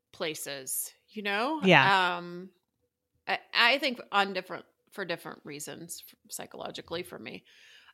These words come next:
Speaker 1: Um, but I did, at that time, I had been having a very difficult time. Um, I had been, cu-,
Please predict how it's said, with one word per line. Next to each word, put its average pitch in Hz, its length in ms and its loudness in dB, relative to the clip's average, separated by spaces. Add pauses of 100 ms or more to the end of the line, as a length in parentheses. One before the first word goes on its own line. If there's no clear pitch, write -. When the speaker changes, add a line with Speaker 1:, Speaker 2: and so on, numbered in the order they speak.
Speaker 1:
Um, 214 460 8 (420)
but 294 160 4
I 302 120 6
did, 285 380 -2 (1300)
at 233 180 2
that 214 160 0
time, 196 440 -2 (120)
I 208 120 0
had 185 520 0 (320)
been 180 160 0
having 170 380 -6
a - 60 -12 (220)
very 190 400 0
difficult 170 600 -8 (120)
time. 143 420 -12 (760)
Um, 170 420 2
I 185 120 0
had 170 360 -6
been, 156 560 -6 (640)
cu-, - 140 -2